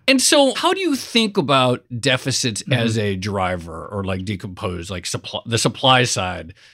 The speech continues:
Speaker 1: when you talk to, like, attributing aspects of this rate move?
Speaker 2: Yeah, I mean, I think supply matters in the context of that demand that we were just talking about. And it, there's a big shift that's happening. But to your point,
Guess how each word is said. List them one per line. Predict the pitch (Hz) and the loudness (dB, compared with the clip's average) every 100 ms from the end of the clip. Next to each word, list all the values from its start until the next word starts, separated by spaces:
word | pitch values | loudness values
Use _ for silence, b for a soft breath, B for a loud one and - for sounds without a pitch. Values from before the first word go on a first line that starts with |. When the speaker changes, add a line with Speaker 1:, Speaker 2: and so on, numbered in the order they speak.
| b | b
Speaker 1:
when | 107 104 | -2 0
you | 95 | -2
talk | - 101 92 | -2 -2 -2
to, | 107 | -4
like, | 95 90 | -4 -4
attributing | 131 - 135 113 101 95 | 0 2 2 2 0 -2
aspects | 92 - 87 - | -4 -4 -6 -8
of | 87 | -8
this | 90 | -10
rate | 85 - | -12 -16
move? | 90 82 - - | -18 -20 -20 -4
Speaker 2:
Yeah, | 359 - | -2 4
I | 170 | 4
mean, | 185 | 6
I | 185 | 4
think | 226 202 - _ _ | 2 -2 -4 _ _
supply | - 185 196 180 165 | -2 2 4 4 6
matters | 151 147 139 127 | 4 4 2 2
in | |
the | 123 | 0
context | - 123 120 117 123 | 0 0 -2 -4 -4
of | |
that | 117 110 | -4 -4
demand | 113 107 107 | -4 -4 -4
that | 113 131 | -6 -6
we | 120 | -6
were | 110 | -4
just | 123 - | -6 -6
talking | - - - 123 | -6 -6 -8 -12
about. | 117 - 123 | -8 -6 2
And | 185 233 | 4 4
it, | - | 6
there's | 254 233 | 4 4
a | |
big | - 202 | 4 2
shift | - 180 175 | 4 2 2
that's | 143 - | -2 0
happening. | 135 175 190 175 | 0 2 2 2
But | 160 - | 0 -2
to | 202 | 2
your | 214 | 2
point, | - 156 202 - | 4 4 4 2